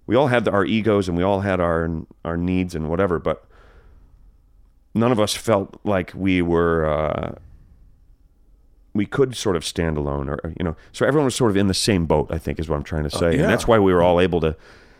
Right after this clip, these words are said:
Speaker 1: hang out every night and, and party and slam each other and write and, you know, all that stuff together. Like, I, I, you know, I think that's pretty much over
Speaker 2: I
Speaker 1: for
Speaker 2: think
Speaker 1: all, for all of us. <laughs>
Speaker 2: I think that's over for, I don't even know if that's,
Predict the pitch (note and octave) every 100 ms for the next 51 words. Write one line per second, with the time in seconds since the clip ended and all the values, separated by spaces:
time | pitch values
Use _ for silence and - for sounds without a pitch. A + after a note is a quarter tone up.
0 | - C3+ C3+ A2 G2+ A2+ A2+ F#2+ F2+ -
1 | - - _ F#2 E2 D#2 D#2+ - - -
2 | F2+ F2 - A#2+ A2+ A2 G#2 - E2+ F2
3 | - - A#2 A2+ A2+ G#2+ G#2 G2 F#2+ F#2
4 | D#2 F2 E2 E2 E2 - _ E2+ A2+ A2
5 | A2 C#2 F2 E2 D#2+ F#2 E2+ F2 A#2 G#2+
6 | - G#2+ G2 - G#2 B2 - D2+ E2 F#2
7 | F2 G#2 G#2+ E2+ F2+ F2 F2 - - D#2
8 | D2 - E2 D#2 - - A#2 C#3+ C#3 -
9 | - C#2+ D2+ - - - - - - A#2+
10 | C#3+ B2 F#2 G#2+ G2+ G2+ - G#2 - F#2+
11 | C3 C3 G#2+ G2+ G2+ G2 - G2 - -
12 | -